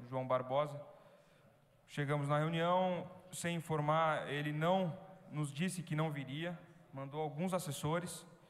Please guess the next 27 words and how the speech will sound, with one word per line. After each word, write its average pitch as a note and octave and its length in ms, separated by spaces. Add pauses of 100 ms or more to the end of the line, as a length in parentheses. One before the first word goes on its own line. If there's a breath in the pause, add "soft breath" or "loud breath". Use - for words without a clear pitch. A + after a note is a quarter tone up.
(500 loud breath)
e C#3 580 (720)
nós F3 160
perdemos C#3+ 460
tanto G#3+ 220
tempo D3+ 360
de C3 80
estar E3 300
aqui C#3 260
apreciando C3 680
Vossa B2 340
Excelência, C3+ 400
falando B2 320
sobre A#2 280 (360)
o, A2+ 340 (580)
o B2 60
município, B2+ 560
sobre B2 240
vossa B2 260
pasta, D#3+ 320 (460 loud breath)
perdemos F3+ 380
o F#3+ 80
tempo F#3 400
lá E3 160
também F3 400
porque F#3 240
o F#3+ 40
secretário E3+ 640